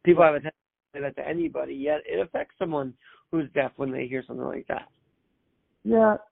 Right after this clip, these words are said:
Speaker 2: don't assume. If you're with somebody and you don't know what to do, like, ask.
Speaker 1: Hmm.
Speaker 2: Especially
Speaker 1: Exactly.
Speaker 2: if you have someone who's deaf, don't make your own judgment call.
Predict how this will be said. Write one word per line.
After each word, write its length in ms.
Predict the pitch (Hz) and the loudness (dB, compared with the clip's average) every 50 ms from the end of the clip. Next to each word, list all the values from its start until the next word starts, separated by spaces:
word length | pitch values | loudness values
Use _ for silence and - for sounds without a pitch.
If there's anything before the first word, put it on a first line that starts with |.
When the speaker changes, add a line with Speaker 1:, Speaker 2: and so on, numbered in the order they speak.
| _ _ _ _ _ _ _ _ _ _ _ _ _ - _ _ - | _ _ _ _ _ _ _ _ _ _ _ _ _ -20 _ _ 2
Speaker 2:
don't 400 | 214 220 220 226 226 226 254 - _ _ _ - - - | 2 4 4 4 4 2 0 -2 _ _ _ -18 -4 -4
assume. 600 | 185 - - - - 156 147 143 139 139 139 139 _ _ _ _ _ _ _ _ _ _ _ _ - | -4 -4 -4 -2 0 2 4 4 2 2 0 -4 _ _ _ _ _ _ _ _ _ _ _ _ -16
If 120 | - - - | -10 2 4
you're 120 | 196 190 | 6 8
with 180 | 202 208 202 - | 8 6 6 6
somebody 320 | 208 202 196 202 202 202 | 2 4 6 8 6 6
and 160 | 196 180 165 | 6 4 -2
you 60 | 151 | -4
don't 240 | 143 - 160 160 165 | 0 2 2 2 4
know 100 | 165 170 | 2 2
what 160 | 160 160 - - - | 0 0 -2 -10 -16
to 60 | 156 | -4
do, 340 | - 156 156 165 165 165 - _ _ _ _ _ _ _ _ _ _ _ _ _ _ _ _ _ _ _ - | 2 2 4 4 4 0 -4 _ _ _ _ _ _ _ _ _ _ _ _ _ _ _ _ _ _ _ -2
like, 180 | - 160 156 147 - - - | 0 0 0 0 -4 -4 0
ask. 280 | 131 123 117 127 - - - - - - _ _ _ _ _ - - - - _ - - - | 2 4 4 2 0 -4 -16 -16 -16 -16 _ _ _ _ _ -20 -20 -20 -20 _ -20 -8 -4
Speaker 1:
Hmm. 120 | 139 135 127 - _ _ _ _ _ _ _ _ _ _ _ _ _ _ _ _ _ _ _ _ - | -2 -2 -2 -4 _ _ _ _ _ _ _ _ _ _ _ _ _ _ _ _ _ _ _ _ -2
Speaker 2:
Especially 200 | - 180 180 - | 0 0 0 2
Speaker 1:
Exactly. 340 | 233 208 208 - - 220 214 | 4 2 2 2 2 0 -2
Speaker 2:
if 60 | 196 _ - | -2 _ -2
you 60 | 185 | 2
have 140 | 165 175 170 - | 2 2 2 2
someone 200 | 175 165 165 151 | -2 -2 -2 -4
who's 120 | 151 139 - | -4 -6 -2
deaf, 220 | - 151 151 156 - - - _ _ _ _ _ _ _ _ _ _ _ _ _ _ _ _ _ _ - | 0 2 2 2 0 -4 -20 _ _ _ _ _ _ _ _ _ _ _ _ _ _ _ _ _ _ 4
don't 180 | 240 233 233 | 4 4 4
make 180 | 208 185 151 - | 4 -2 0 2
your 100 | 151 143 | 0 0
own 100 | 139 131 | 0 0
judgment 360 | - 127 127 - - 131 135 | -4 -4 -4 -4 -8 -10 -6
call. 320 | - 135 135 131 135 - | 0 0 0 0 0 -6